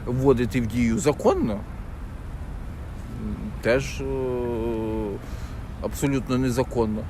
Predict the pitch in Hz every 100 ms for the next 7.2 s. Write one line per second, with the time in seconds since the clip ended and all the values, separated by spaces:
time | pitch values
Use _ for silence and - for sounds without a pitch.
0 | - 180 208 214 202 190 185 190 180 170
1 | - - - - - 131 131 131 123 -
2 | 147 151 180 175 170 175 - 139 104 110
3 | 131 123 117 110 110 - - 123 - 120
4 | 117 147 - 247 294 - - - - -
5 | - - 175 170 - 127 185 - 185 180
6 | 185 196 202 214 196 175 202 214 208 190
7 | 131